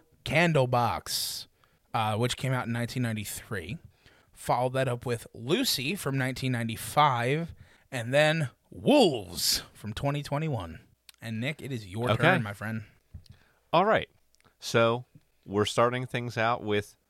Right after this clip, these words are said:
Speaker 2: the giant hit. So their first record is their highest selling record. It went four times platinum, essentially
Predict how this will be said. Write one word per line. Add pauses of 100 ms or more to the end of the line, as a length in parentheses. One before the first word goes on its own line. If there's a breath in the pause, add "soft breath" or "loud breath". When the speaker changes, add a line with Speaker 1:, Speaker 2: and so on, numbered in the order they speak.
(100)
Speaker 2:
the
giant
hit.
So
their
first
record
is
their
highest
selling
record.
It
went
four
times
platinum, (560 soft breath)
essentially